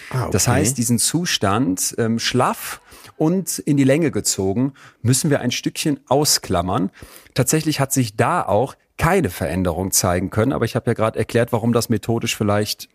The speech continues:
Speaker 2: äh, ne, äh,
Speaker 1: Ja,
Speaker 2: nicht ganz
Speaker 1: ja.
Speaker 2: einfach ist. Einen schlaffen Penis zu messen ist sehr schwierig, ihn lang zu ziehen ist methodisch schwer umzusetzen. Deswegen hat man sich jetzt schlussendlich vor allem die erregierten Penisse angeguckt aus diesem riesigen Datensatz und kommt dabei zu dem, äh,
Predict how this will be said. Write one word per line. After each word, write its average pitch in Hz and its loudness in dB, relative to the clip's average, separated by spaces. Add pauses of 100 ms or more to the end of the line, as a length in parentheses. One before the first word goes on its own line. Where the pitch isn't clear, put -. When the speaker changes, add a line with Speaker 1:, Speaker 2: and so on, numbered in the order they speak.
(140)
Speaker 2:
äh, 110 -4
ne, 113 0
äh, 113 2
Speaker 1:
Ja, 123 4
Speaker 2:
nicht 95 2
ganz 110 0
Speaker 1:
ja. 101 2
Speaker 2:
einfach 104 0
ist. 87 -2
Einen 104 -2
schlaffen 127 0
Penis 135 2
zu 127 0
messen 123 -2
ist - -2
sehr 113 2
schwierig, 135 -2
ihn 110 0
lang 113 0
zu - -4
ziehen - 0
ist - -4
methodisch 107 -2
schwer 98 0
umzusetzen. 143 0
Deswegen 120 0
hat 123 -6
man 127 0
sich 104 -10
jetzt - -2 (380)
schlussendlich 131 0 (200)
vor - -2
allem 123 2
die 117 -2
erregierten 110 0
Penisse 147 0
angeguckt 139 -2
aus 127 0
diesem 123 0
riesigen 123 0
Datensatz 107 -2
und - -6
kommt 110 -4
dabei 92 0
zu - -4
dem, 90 -2
äh, - -6